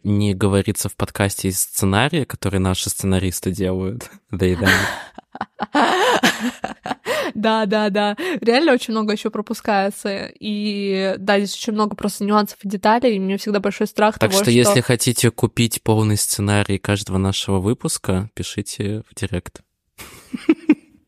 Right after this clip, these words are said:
Speaker 2: Да, кстати, это отличная возможность напомнить вам, что у нас есть, э, во-первых, кофе, на котором можно нам пожертвовать денежку, а во-вторых, э,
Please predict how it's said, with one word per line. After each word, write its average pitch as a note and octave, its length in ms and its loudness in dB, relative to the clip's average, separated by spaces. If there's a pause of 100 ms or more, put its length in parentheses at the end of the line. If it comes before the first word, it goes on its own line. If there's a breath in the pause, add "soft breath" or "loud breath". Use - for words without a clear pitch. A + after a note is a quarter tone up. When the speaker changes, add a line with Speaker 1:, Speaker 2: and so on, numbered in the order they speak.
Speaker 2:
Да, B3 240 4
кстати, B3 440 2
это G#3+ 280 4
отличная G#3 1080 0 (180)
возможность A3 640 0
напомнить A#3 400 0
вам, A3+ 240 2
что - 160 -4
у G#3 40 0
нас G#3 360 -4
есть, G#3+ 640 -2
э, G3 500 -2 (480)
во-первых, G#3 420 2
кофе, C4 460 0
на D#4+ 140 -4
котором C4+ 340 2
можно A#3+ 280 -2
нам A#3 120 -4
пожертвовать G#3+ 480 -2
денежку, G#3+ 460 -2
а G#3+ 80 6
во-вторых, G#3+ 640 0
э, G#3+ 420 4